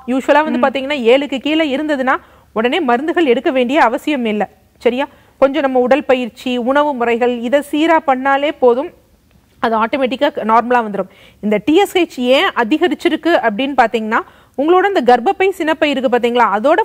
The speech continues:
Speaker 1: function level குறையிறதுனால அதை adjust பண்ண தான் வந்து குறைஞ்சிருக்கு. இப்படி நம்ம ஒவ்வொன்றுக்கும் hormonal போட்டுட்டு இருந்தோம்னு வச்சுக்கோங்களேன்,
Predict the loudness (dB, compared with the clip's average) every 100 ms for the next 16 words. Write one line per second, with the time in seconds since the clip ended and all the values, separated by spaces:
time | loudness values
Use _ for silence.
0 | -2 -4 -2 -2 0 0 0 2 2 2
1 | 0 0 0 -2 -4 -20 _ 2 4 4
2 | 2 -2 -2 -2 0 0 0 0 -2 2
3 | 2 0 -2 -4 -4 -4 -2 2 0 0
4 | -2 0 2 2 2 0 0 2 -2 -4
5 | -4 -2 0 0 -2 -2 -2 -4 -6 -4
6 | -2 -4